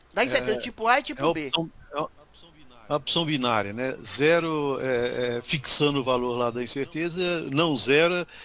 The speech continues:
Speaker 2: ele calcula.
Speaker 1: É, só que esse não zero tem um significado, que é o seguinte. Algumas,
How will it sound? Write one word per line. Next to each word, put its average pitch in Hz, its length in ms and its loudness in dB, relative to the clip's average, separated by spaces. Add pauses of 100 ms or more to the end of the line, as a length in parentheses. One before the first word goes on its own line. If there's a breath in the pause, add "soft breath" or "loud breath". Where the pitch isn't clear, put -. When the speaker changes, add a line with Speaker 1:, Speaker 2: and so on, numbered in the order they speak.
(120)
Speaker 2:
ele 143 120 -2
calcula. 220 220 6
Speaker 1:
É, - 40 -12
só 330 200 4
que 349 140 0
esse 349 180 0
não 330 160 6
zero 302 240 6
tem 320 100 -4
um 330 60 -6
significado, 285 640 -4
que - 80 -12
é - 20 -6
o 240 40 -6
seguinte. 160 360 -16 (840 soft breath)
Algumas, 311 880 6